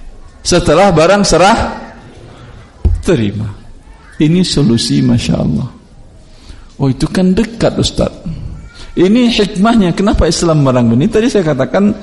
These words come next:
menghindari riba dan menghindari risiko.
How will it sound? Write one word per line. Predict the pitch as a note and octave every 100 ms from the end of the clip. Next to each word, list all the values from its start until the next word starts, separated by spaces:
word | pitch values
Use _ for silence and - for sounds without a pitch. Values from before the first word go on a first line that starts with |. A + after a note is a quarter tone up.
| - -
menghindari | - D3+ C3+ B2 A#2+ A#2
riba | A#2 A#2 D#3+ D3+
dan | F#3 G3
menghindari | E3+ D3 B2 B2 D#3 E3
risiko. | C3 F3 F#3 - D3+ - C3 E2 - -